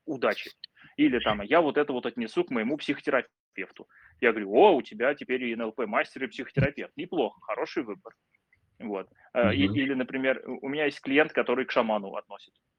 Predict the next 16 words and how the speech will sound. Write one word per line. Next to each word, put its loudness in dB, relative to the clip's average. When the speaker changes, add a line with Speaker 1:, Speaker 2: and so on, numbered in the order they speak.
Speaker 1:
И, -8
и -6
он -6
тоже 8
помогает 4
нормально. 0
Я 8
там 4
говорил 4
с -8
шаманом, 0
э, 2
прекрасный 0
мужик, -4
занимается -2
гипнотерапией, -4